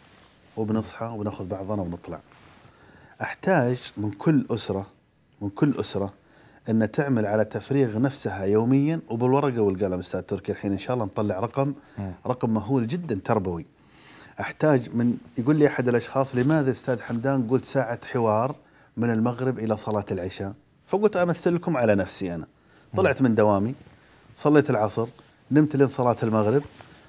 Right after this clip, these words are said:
Speaker 1: من صلاة المغرب صليت ورجعت، من صلاة المغرب إلى صلاة العشاء ساعة إلى ساعة ونص.
Speaker 2: جميل.
Speaker 1: هذه الفترة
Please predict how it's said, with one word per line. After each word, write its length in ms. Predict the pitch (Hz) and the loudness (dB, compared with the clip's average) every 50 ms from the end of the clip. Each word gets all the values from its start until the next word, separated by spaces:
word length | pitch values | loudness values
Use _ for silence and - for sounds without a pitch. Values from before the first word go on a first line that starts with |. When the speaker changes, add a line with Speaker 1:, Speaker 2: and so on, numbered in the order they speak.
| - - - - | -20 -14 -6 -4
Speaker 1:
من 80 | 120 117 | -4 -2
صلاة 320 | - - 135 156 196 202 - 196 | 0 2 4 4 4 4 2 2
المغرب 400 | 180 170 151 127 120 110 107 - | 4 6 6 6 6 6 4 4
صليت 440 | - - 151 165 175 165 143 - | 2 2 4 4 4 2 2 2
ورجعت، 380 | 151 131 113 110 117 101 95 - | 2 2 2 2 0 0 0 -2
من 60 | 123 | -4
صلاة 300 | 120 - 135 143 170 170 - - | -2 -2 -2 -2 -2 -2 -2 0
المغرب 360 | 139 135 120 113 107 113 139 | 0 2 4 4 2 2 0
إلى 140 | 143 139 135 | -2 -2 -2
صلاة 260 | - - 135 135 123 - | -2 0 0 0 0 0
العشاء 320 | 123 117 127 131 - 220 220 | -2 -2 -2 -2 -4 -6 -4
ساعة 320 | - - 190 190 180 165 | -2 0 0 2 2 2
إلى 120 | 143 131 | 2 2
ساعة 280 | - - 165 151 135 123 | 2 2 2 4 4 4
ونص. 400 | 107 95 95 - - - - - - - | 2 2 0 -4 -8 -12 -14 -14 -12 -10
Speaker 2:
جميل. 200 | 104 95 87 90 - - - - - - | -10 -10 -10 -12 -14 -20 -20 -20 -20 -6
Speaker 1:
هذه 300 | - - 180 208 202 196 | 2 4 4 6 6 6
الفترة 540 | 175 165 135 - 143 131 - 110 113 117 - | 4 4 4 2 2 2 2 2 2 2 0